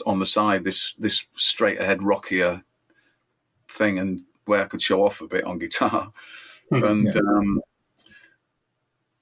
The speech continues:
Speaker 1: so that ended up being my main project 'cause the, the, once I'd told the other guys that that's what I was gonna do anyway, Bob and Jim said they were up for it as well. So that's why Phoenix happened.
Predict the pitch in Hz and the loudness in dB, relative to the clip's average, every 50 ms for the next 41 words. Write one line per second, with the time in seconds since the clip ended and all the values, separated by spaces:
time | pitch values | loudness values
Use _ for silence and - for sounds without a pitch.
0 | _ _ - - - 139 131 131 131 120 120 113 - _ _ - - 135 135 117 | _ _ 0 2 4 6 6 6 6 4 0 -4 -4 _ _ -2 0 2 2 4
1 | 127 117 107 107 110 110 98 113 110 107 107 110 110 120 135 151 143 139 113 98 | 2 2 4 2 2 2 2 0 0 2 0 2 2 4 2 2 2 0 -2 0
2 | - - - - - - 107 - 127 120 113 - _ _ 120 107 123 123 117 - | 0 -4 -6 -4 -4 -4 -2 0 0 -2 -4 -10 _ _ -2 2 2 2 2 0
3 | - - - - 127 117 - - - 123 131 143 147 143 - 131 120 - - - | -6 -18 -14 -10 -10 -10 -8 -8 -8 0 0 2 2 2 2 0 0 0 0 0
4 | 131 127 127 120 113 110 110 110 110 107 107 92 110 107 107 107 104 101 104 101 | 2 2 2 2 2 4 4 4 4 2 0 0 2 2 4 4 2 2 0 -2
5 | - - - 107 101 - - 113 110 - - - - 110 104 107 104 101 101 98 | -4 -4 -2 -2 -2 -2 0 -2 -2 0 -2 -2 -2 0 2 2 2 0 -2 -2
6 | - 107 95 95 90 - 107 101 95 98 101 107 101 95 85 85 82 85 87 85 | -2 -2 -2 -2 0 0 0 0 2 0 0 0 0 0 -2 -4 -4 -4 -6 -2
7 | _ 107 107 98 95 92 87 - 110 104 101 101 - 98 92 87 98 92 92 95 | _ 0 0 0 -2 -6 -2 -2 0 0 0 0 -2 -2 0 0 0 0 2 0
8 | 95 - - - 101 95 92 - - - 107 113 113 110 104 101 95 92 - - | 0 -2 -4 0 0 0 2 0 -2 -2 0 2 2 2 2 0 0 -2 -2 -2
9 | 95 98 110 101 - - - 101 101 98 98 98 95 - _ _ _ _ _ _ | 0 0 0 0 0 -2 0 2 2 2 2 0 -2 -6 _ _ _ _ _ _
10 | _ - - - 120 117 110 110 - - - 92 - - 104 95 92 92 95 - | _ -6 0 0 2 2 2 0 0 -2 -4 -4 -4 -4 -6 -4 -4 -6 -8 -12